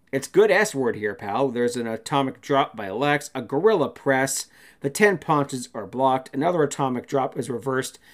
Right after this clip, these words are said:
into a Brody Lee lariat again. Wyndham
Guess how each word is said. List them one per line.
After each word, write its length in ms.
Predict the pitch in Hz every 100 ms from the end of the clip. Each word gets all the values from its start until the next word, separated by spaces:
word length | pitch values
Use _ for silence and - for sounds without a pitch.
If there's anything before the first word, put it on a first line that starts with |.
| - _
into 440 | 311 233 - 190 180
a 180 | 156 147
Brody 600 | 120 139 147 147 143 139
Lee 420 | 113 120 113 107 -
lariat 560 | 101 120 123 120 120 -
again. 560 | 85 143 160 156 160 - - - _ -
Wyndham 540 | 165 185 180 175 175